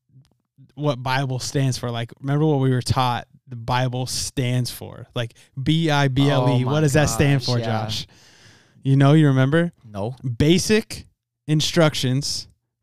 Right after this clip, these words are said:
Speaker 1: before leaving earth.
Speaker 2: Oh, yeah. <laughs>
Speaker 1: Right?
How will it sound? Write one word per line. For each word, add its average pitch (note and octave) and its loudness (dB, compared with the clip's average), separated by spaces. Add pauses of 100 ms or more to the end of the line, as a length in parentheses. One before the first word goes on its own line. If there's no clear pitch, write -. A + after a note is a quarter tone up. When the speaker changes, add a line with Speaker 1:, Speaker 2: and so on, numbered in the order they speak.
Speaker 1:
before D#3+ 2
leaving C3 0
earth. B2 -6
Speaker 2:
Oh, C3 4
yeah. C3+ 2 (100)
<laughs> G3+ -2
Speaker 1:
Right? D3+ 2